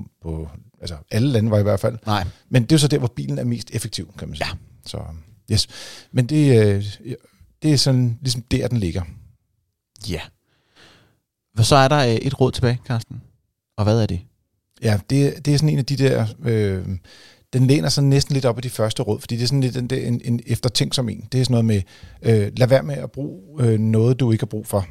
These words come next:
Speaker 1: Altså, det er sådan noget med, øh, sædevarme eller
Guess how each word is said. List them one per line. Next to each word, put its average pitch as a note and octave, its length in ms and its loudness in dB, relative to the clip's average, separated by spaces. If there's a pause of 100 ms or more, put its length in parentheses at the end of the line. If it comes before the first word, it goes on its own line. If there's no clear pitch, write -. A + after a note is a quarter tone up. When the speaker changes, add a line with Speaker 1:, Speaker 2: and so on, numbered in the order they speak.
(200)
Speaker 1:
Altså, A2+ 280 2
det A#2+ 180 -2
er A#2 40 0
sådan A2 100 -2
noget A2+ 120 4
med, G2+ 300 0
øh, G2+ 220 -4
sædevarme G#2 920 0
eller F2+ 340 -2